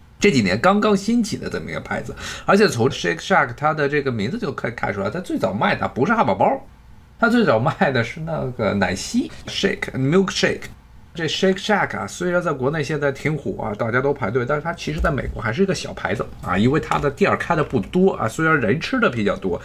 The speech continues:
但是店儿开的不多。而且说实话，就汉堡包你吃到哪儿来，除非是那肉饼儿是新鲜做的，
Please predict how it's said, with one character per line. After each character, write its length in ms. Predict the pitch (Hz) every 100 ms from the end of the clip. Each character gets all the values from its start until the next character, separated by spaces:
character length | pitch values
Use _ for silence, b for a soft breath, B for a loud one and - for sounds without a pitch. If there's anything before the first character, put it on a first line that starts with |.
| B -
但 100 | 113
是 80 | 117
店 160 | 240 202
儿 80 | 98
开 180 | -
的 80 | 98
不 120 | -
多。 100 | -
而 80 | 117
且 100 | 156
说 220 | - 90
实 80 | -
话， 80 | - -
就 80 | 104 - B B
汉 140 | - 220
堡 100 | 110
包 280 | 131 185 - -
你 120 | 113
吃 220 | - 254
到 120 | 254 139
哪 80 |
儿 100 | -
来， 240 | 95 87 - - B B B
除 180 | - 151
非 140 | 214
是 100 | 196
那 140 | 190
肉 220 | 180 220 120
饼 120 | 104
儿 100 | 104
是 400 | 98 127 120 110
新 380 | 104 - 220 220
鲜 260 | 202 196 190
做 300 | - 226 110
的， 120 | -